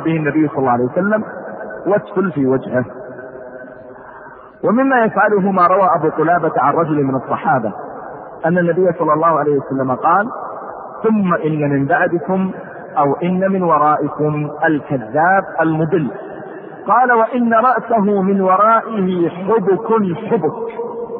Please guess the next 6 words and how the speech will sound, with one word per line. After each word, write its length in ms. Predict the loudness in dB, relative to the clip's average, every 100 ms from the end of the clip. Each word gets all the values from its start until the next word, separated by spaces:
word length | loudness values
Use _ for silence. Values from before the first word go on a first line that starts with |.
| -10 -12 -14 -14
وش 160 | -2
معنى 240 | 0 0 -2
حبك 460 | -2 -2 -2 -4
حبك؟ 260 | -4 -2 -4 -8 -16 -16 -16 -18 -18 -6
يعني 180 | -2 2
مجعد، 420 | 2 2 0 -2